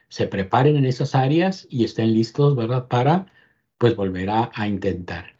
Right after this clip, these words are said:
Mando, voy, voy a aprovechar un, un minuto nada más para hacer también otro comentario importante. Eh, eh, hay jóvenes que, eh, vienen de otras instituciones de educación superior y quieren ingresar con nosotros.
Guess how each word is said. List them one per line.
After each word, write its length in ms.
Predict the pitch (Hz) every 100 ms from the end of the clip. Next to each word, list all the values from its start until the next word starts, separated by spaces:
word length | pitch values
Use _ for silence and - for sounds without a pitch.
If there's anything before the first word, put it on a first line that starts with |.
| _ - -
Mando, 160 | 143 135
voy, 200 | 135 143
voy 180 | 127 143
a 60 |
aprovechar 440 | 165 160 120 123 143
un, 220 | 165 -
un 180 | 143 151
minuto 380 | 165 160 156 151
nada 240 | 151 147
más 320 | 156 180 139
para 200 | - 120
hacer 300 | 117 123 127 -
también 340 | - 139 135 135
otro 260 | 135 143
comentario 520 | 139 120 107 110 110 127
importante. 760 | 127 123 - 131 139 123 117 - _ _ _
Eh, 300 | - 117 113
eh, 380 | - 123 113 117 123
hay 120 | 156
jóvenes 580 | 160 156 147 131 135 -
que, 360 | 123 117 117 _ -
eh, 180 | 120 110
vienen 420 | 113 120 135 156
de 120 | 120
otras 440 | 107 107 127 131 -
instituciones 840 | - 113 - - 127 123 110 - -
de 80 | 110
educación 340 | - 95 110
superior 480 | 127 117 107 113 - _ _ - _ -
y 120 | -
quieren 320 | 127 117 131
ingresar 600 | 120 101 95 104 101 - _ _ -
con 160 | 117
nosotros. 560 | 110 - 123 120 90